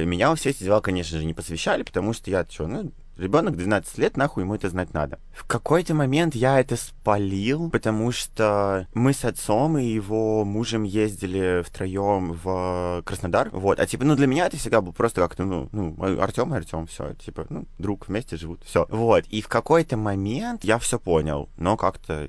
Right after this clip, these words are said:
не знаю, я для себя это окнул и всё.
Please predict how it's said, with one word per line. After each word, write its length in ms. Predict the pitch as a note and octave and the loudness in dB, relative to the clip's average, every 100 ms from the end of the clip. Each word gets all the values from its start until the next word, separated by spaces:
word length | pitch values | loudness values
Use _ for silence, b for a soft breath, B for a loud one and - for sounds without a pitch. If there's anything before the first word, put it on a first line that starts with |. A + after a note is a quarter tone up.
| - | -8
не 120 | D#2+ | -6
знаю, 240 | D2+ F2+ | 0 2
я 80 | E2+ | 2
для 120 | D#2+ | 0
себя 320 | D2+ - D#2 D#2+ - - - | -2 -4 -2 -2 -8 -20 -6
это 220 | F2 E2 - | -4 -4 0
окнул 440 | F2+ G2 B2 G2+ C2+ | 2 2 0 0 -2
и 60 | |
всё. 320 | D2+ - C2 | -8 -6 -6